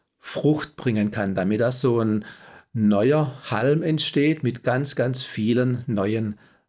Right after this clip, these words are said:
Weizenkörnern. Eigentlich ein gutes Bild, wie aus der Krise heraus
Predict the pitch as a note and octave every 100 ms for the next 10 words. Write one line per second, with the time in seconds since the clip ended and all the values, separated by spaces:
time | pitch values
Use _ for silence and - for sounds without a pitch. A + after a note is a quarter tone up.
0 | _ F#2 F2 F#2 - F2 - D2 D#2 E2
1 | - G2 B2+ C#3 - D3+ B2+ A#2+ C3 B2+
2 | - - - A#2 D3+ G#3 G#3 - _ -
3 | - - - B2 A2+ B2 - A#2 A#2 A2+
4 | A2 D3+ - C#3+ B2 G#2 G#2 C#3 E3 -
5 | -